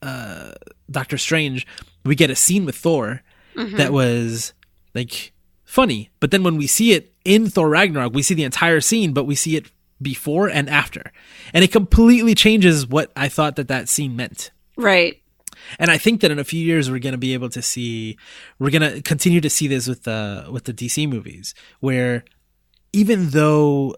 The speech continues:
Speaker 1: um, Aquaman's introduction was very limited, I still think that we got all the, all the information we needed to get him where, where he needed to be.
Speaker 2: Mm-hmm.
Speaker 1: But it's gonna be, I hope that the next movie, like, the Aquaman's movie,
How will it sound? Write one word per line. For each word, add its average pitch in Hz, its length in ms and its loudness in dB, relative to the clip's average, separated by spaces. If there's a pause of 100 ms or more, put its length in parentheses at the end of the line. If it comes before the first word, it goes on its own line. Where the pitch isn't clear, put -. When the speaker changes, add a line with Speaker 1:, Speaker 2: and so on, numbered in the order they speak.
Speaker 1:
um, 120 340 -12
Aquaman's 135 520 -6
introduction 120 680 -8
was 110 240 -10
very 113 240 -8
limited, 143 400 0
I 139 80 0
still 208 260 2
think 202 220 0
that 143 100 -2
we 143 80 -4
got 135 200 -4
all 135 180 -2
the, 151 180 -4
all 127 180 -4
the 151 120 -6
information 135 480 -6
we 123 80 -4
needed 127 400 -4 (760)
to 139 100 -2
get 143 220 -2
him 143 220 -4
where, 120 360 -4
where 120 160 -6
he 131 120 -10
needed 120 280 -8
to 117 80 -8
be. 143 300 -8 (300)
Speaker 2:
Mm-hmm. 196 280 -10
Speaker 1:
But 156 100 4
it's 143 160 -4
gonna 170 160 2
be, 160 240 2
I 165 120 4
hope 185 320 2
that 147 160 -2
the 135 100 -4
next 127 340 -4
movie, 139 480 -4
like, 135 200 -4
the 139 160 -4
Aquaman's 143 580 -4
movie, 143 400 0